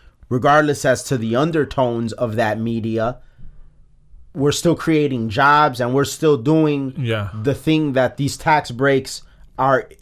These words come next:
Speaker 1: in place to do.
Speaker 2: Yeah.
Speaker 1: You know, how do you, wh-, what do you respond to that? And then the second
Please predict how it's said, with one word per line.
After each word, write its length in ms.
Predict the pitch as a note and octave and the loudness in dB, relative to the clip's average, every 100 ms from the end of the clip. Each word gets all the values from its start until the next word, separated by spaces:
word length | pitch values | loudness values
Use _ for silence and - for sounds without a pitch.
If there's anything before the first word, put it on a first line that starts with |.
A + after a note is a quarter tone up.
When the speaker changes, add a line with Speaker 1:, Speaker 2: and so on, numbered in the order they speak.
| - - | -20 -6
Speaker 1:
in 200 | C#3 A2+ | -2 -2
place 580 | - D#3 D3 C3 - - | 0 2 2 0 -8 -10
to 180 | - C#3+ | -2 0
do. 520 | G#2+ E3+ A#3+ D3+ D3 D3 - _ - | 2 2 2 2 0 -4 -16 _ -8
Speaker 2:
Yeah. 300 | A#2+ G#2 G2+ - _ _ _ - _ - _ _ _ | -4 -4 -6 -12 _ _ _ -20 _ -20 _ _ _
Speaker 1:
You 120 | C3 D3+ | 0 2
know, 100 | C#3 | 4
how 180 | C#3+ | 2
do 80 | D3 | 2
you, 120 | C#3 | 0
wh-, 480 | A#2+ - A#2 A#2 C3 | -4 -6 -4 0 0
what 220 | B2 D3 C#3 | 2 2 2
do 60 | |
you 140 | C3 B2 | 0 0
respond 520 | A#2 - - D#3+ E3 | -2 -2 0 0 0
to 120 | C#3 | 0
that? 140 | B2 A#2+ | 2 2
And 100 | C3+ | 0
then 140 | C#3 | 0
the 100 | B2+ | 0
second 640 | B2 F#3+ G#3+ G#3+ C#3+ B2 | 0 0 0 -2 -6 -8